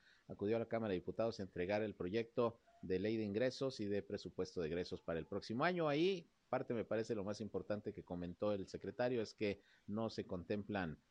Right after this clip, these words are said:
aumentos de impuestos y ni creación de nuevas contribuciones.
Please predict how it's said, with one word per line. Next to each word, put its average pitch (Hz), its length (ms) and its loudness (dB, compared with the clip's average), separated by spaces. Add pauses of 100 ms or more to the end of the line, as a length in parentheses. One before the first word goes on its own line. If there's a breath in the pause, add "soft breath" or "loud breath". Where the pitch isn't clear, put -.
(200)
aumentos 98 580 -2
de 82 340 2
impuestos 131 840 0
y 80 140 -6
ni 87 180 -4
creación 98 420 0
de 101 80 -2
nuevas 92 300 -2
contribuciones. 110 960 -2